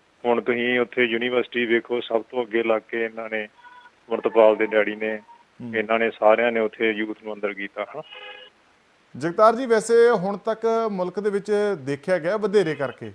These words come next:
Speaker 2: ਹਮੇਸ਼ਾ ਨਹੀਂ,
Speaker 1: ਹਾਂਜੀ।
Speaker 2: ਵਧੇਰੇ ਕਰਕੇ ਜ਼ਿਮਨੀ ਚੋਣ ਸੱਤਾ ਧਿਰ ਜਿੱਤਦੀ ਆਈ ਹੈ।
Speaker 1: ਹਾਂਜੀ।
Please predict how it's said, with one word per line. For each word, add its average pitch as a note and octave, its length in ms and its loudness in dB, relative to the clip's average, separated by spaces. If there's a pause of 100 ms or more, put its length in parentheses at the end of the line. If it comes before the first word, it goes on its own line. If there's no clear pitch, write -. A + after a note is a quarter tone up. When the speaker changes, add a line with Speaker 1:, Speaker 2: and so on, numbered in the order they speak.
(460)
Speaker 2:
ਹਮੇਸ਼ਾ E3 360 -2
ਨਹੀਂ, F3+ 180 -6
Speaker 1:
ਹਾਂਜੀ। F3+ 160 -4
Speaker 2:
ਵਧੇਰੇ C#3+ 260 -2
ਕਰਕੇ E3+ 460 -4 (560)
ਜ਼ਿਮਨੀ F#3+ 380 -2
ਚੋਣ G#3+ 380 -2 (240)
ਸੱਤਾ G#3+ 460 -2
ਧਿਰ G#3 180 2
ਜਿੱਤਦੀ E3+ 420 -6
ਆਈ A2 220 -6
ਹੈ। G#2+ 100 -12 (2250)
Speaker 1:
ਹਾਂਜੀ। C#3+ 240 -6